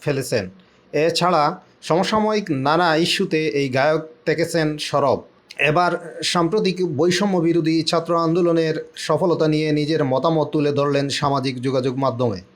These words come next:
নিজের ভেরিফাইড Facebook অ্যাকাউন্ট থেকে দেয়া একটি স্ট্যাটাস, সেখানে তিনি লিখেন, "বৈষম্য বিরোধী ছাত্র আন্দোলনের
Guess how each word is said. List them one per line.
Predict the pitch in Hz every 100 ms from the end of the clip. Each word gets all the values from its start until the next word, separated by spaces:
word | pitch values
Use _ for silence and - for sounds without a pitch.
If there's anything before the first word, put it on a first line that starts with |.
| _
নিজের | 147 180 170
ভেরিফাইড | 151 160 160 214 214 185
Facebook | 165 - 196 190
অ্যাকাউন্ট | 170 160 180 196 170
থেকে | 185 165
দেয়া | 151 147 143
একটি | - -
স্ট্যাটাস, | 139 - 170 160 117 98 - - -
সেখানে | - 214 220
তিনি | 202 175
লিখেন, | 143 143 170 202 175
"বৈষম্য | 147 143 208 202
বিরোধী | 165 151 170 156
ছাত্র | 160 147 147
আন্দোলনের | 147 147 170 156 151